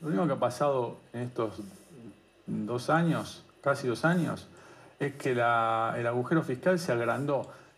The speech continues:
Sin pandemia, estoy diciendo, ¿eh? Sin pandemia. Cuando uno re-, resta el ca-, el gasto covid y la recaudación caída por el, por la pandemia, el déficit de dos mil diecinueve era medio punto del producto, el de hoy, el de hoy es dos puntos y medio y el del presupuesto dos mil veintidós dice tres coma tres.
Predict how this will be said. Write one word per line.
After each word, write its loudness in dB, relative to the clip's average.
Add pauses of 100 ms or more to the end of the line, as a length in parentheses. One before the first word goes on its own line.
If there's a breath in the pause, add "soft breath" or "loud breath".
(140)
Sin -2
pandemia, 2
estoy -4
diciendo, -4
¿eh? 0 (320)
Sin 0
pandemia. -2
Cuando -2
uno 6
re-, 2
resta 0
el -2
ca-, 2
el -4
gasto -2
covid 2
y -2
la 0
recaudación -2
caída 0
por -2
el, -2
por -4
la 0
pandemia, 2 (680 loud breath)
el 0
déficit 0
de -2
dos -2
mil -4
diecinueve 0
era 0
medio 0
punto -4
del -4
producto, 0
el -2
de -2
hoy, 0
el -4
de -4
hoy 2
es -2
dos -4
puntos -2
y -2
medio 2
y 2
el -4
del -4
presupuesto 0
dos 2
mil 0
veintidós 0
dice -4
tres 0
coma -2
tres. -2